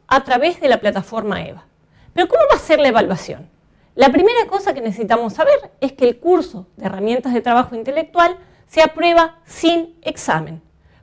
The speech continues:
¿Por qué se aprueba sin examen? Porque sus evaluaciones se desarrollan todos, todas a lo largo del curso, ¿sí? Se requiere conseguir un sesenta por ciento del total de puntos posibles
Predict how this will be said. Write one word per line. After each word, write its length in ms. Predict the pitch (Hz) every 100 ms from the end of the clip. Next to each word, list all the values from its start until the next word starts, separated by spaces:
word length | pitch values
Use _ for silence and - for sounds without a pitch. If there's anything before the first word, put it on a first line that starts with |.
| -
¿Por 220 | 320 320
qué 100 | 427
se 120 | 480 349
aprueba 260 | 285 277
sin 180 | 269 262
examen? 560 | 262 - 381 302 185 -
Porque 240 | 247 233
sus 200 | 254 269
evaluaciones 760 | 269 269 277 294 359 349 359 -
se 180 | - 262
desarrollan 680 | 262 277 254 285 277 254 254
todos, 420 | - 480 427 466 _ _ _ _ -
todas 340 | 381 403 - -
a 80 |
lo 100 | 254
largo 300 | 254 269 262
del 180 | 233 196
curso, 380 | - - - - _ _ _ _
¿sí? 260 | 240 339 - _ _
Se 180 | - 269
requiere 400 | 262 277 302 285
conseguir 600 | 269 262 254 240 180 -
un 180 | - 247
sesenta 560 | 240 233 - 415 370 269
por 160 | 233
ciento 400 | - 262 214 196
del 160 | 185 196
total 420 | 220 208 339 294
de 80 | 190
puntos 380 | - 214 214 202
posibles 600 | 254 - 403 269 175 160